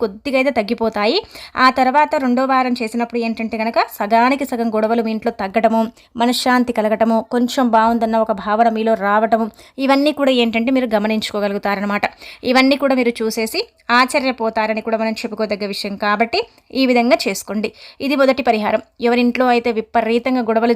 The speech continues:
జరిగి ఆ గొడవలు అసలు ఆగనే ఆగమనుకుంటారు కదా, అలాంటి వాళ్ళు రెండు లేదా మూడు మంగళవారాల పాటు చెయ్యండి, మంచి ఫలితం వస్తుంది. దీనికి రూపాయి కూడా ఖర్చు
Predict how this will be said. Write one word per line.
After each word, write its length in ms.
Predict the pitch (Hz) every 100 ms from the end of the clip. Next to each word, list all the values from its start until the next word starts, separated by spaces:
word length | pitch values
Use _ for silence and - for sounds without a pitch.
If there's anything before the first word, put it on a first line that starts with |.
| -
జరిగి 300 | 226 226 277 302 202 - - - 240
ఆ 20 | 247 226
గొడవలు 300 | 226 240 285
అసలు 180 | 262 254 226
ఆగనే 240 | 226 254 254
ఆగమనుకుంటారు 580 | 233 233 233 226 226 220 226
కదా, 120 | 311 - -
అలాంటి 300 | 220 226 220 220
వాళ్ళు 240 | 220 240 415 - 214
రెండు 240 | 240 247 262
లేదా 200 | 226 220 240
మూడు 160 | 226 220 214
మంగళవారాల 560 | 214 233 240 233 214 214
పాటు 180 | 208 269 -
చెయ్యండి, 380 | 196 202 226 403 - _ 233
మంచి 180 | 240 254
ఫలితం 240 | 240 220 220 214
వస్తుంది. 300 | - 233 330 269
దీనికి 240 | 240 240 247
రూపాయి 280 | 247 269 285 269
కూడా 100 | 254
ఖర్చు 180 | 220 -